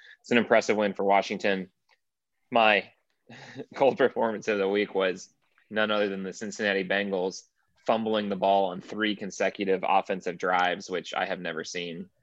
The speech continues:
in all the years that I've watched the N F L. The starting quar-, starting running back, Giovanni Bernard, fumbled for the first time in something like eight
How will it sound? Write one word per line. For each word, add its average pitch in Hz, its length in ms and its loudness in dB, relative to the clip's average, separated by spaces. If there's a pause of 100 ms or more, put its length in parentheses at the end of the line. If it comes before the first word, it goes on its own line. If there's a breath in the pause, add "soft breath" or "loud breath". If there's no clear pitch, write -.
(260)
in 98 120 -2
all 87 140 -2
the 82 100 -4
years 82 220 -2
that 87 100 -4
I've 85 180 -2
watched 82 320 -2
the 90 100 0
N 87 100 -2
F 80 120 -6
L. 85 400 0 (280)
The 95 80 -8
starting 104 320 4
quar-, 101 300 2
starting 101 300 4
running 98 200 4
back, 92 240 2
Giovanni 92 380 2
Bernard, 90 400 -2
fumbled 95 280 -2
for - 80 -4
the 90 80 -4
first 92 320 -4
time 92 160 -6
in 92 80 -16
something 101 300 -8
like 87 220 -6
eight 98 140 -4